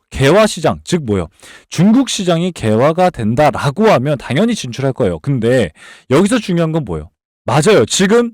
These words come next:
내부 거래가 구십 프로 라라고 하는 게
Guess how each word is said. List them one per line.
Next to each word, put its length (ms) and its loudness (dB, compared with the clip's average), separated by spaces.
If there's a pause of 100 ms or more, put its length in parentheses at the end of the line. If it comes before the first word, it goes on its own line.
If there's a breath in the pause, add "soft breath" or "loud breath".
(120)
내부 500 0
거래가 400 0
구십 500 -6
프로 360 -2
라라고 680 -2
하는 300 -2
게 180 2